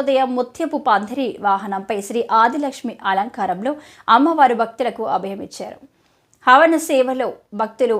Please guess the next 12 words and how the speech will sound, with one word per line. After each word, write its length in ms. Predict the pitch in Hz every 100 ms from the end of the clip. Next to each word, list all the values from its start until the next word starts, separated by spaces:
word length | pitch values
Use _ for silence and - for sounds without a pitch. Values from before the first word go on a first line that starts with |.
| 208
అడుగడుగున 500 | 214 214 220 233 254 214 226
కర్పూర 340 | 202 - 247 226
హారతులు 380 | 220 294 294 233 220
సమర్పించి 480 | 190 185 190 - 226
అమ్మవారిని 460 | 202 185 196 175 175 -
సేవించుకున్నారు. 640 | 175 160 - 180 170 - _ _ - _ -
తెల్లని 400 | 262 294 285 277
చల్లని 440 | 285 254 302 320 269 240
ముత్యపు 500 | 233 - 269 269 254 - _ _ -
పందిరిపై 560 | 233 247 285 277 285 339 294
ఊరేగుతున్న 580 | 285 339 330 294 294 277 247 - - 226
అలవేలు 480 | 254 262 285 320